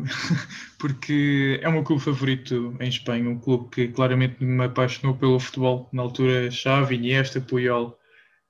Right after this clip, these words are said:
ah, era os tempos de glória do, do Barcelona. Ah, e hoje em dia olha-se para o plantel e ver uma equipa como o Barcelona e não ter um ponta de lança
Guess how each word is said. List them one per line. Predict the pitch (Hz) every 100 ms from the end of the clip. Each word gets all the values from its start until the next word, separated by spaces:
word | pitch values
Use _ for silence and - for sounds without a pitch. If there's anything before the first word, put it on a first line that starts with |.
| -
ah, | 127 120 117 117 127 139 - - -
era | 131 127 123 120
os | 127
tempos | 170 165
de | -
glória | 156 160 139 - 143
do, | 131 127 123 131
do | 131 135
Barcelona. | 135 - 143 143 147 143 _ _ _ _ -
Ah, | 143 143 143 143 147 147 147 143 -
e | 147 156
hoje | 143 160
em |
dia | 156 165 170 165 165
olha-se | 147 139 - -
para | 135 135 131
o |
plantel | - 139 131 139 139 143 143 _ - - _ -
e | 147
ver | 131 156
uma | 156 156
equipa | 139 - 139 131 127 117 135 _
como | - 147
o | 139
Barcelona | 143 143 147 143
e | 147
não | 156
ter | 143 147 139
um | 151 143
ponta | 151 147 143
de | 139
lança | 135 131 - 127 127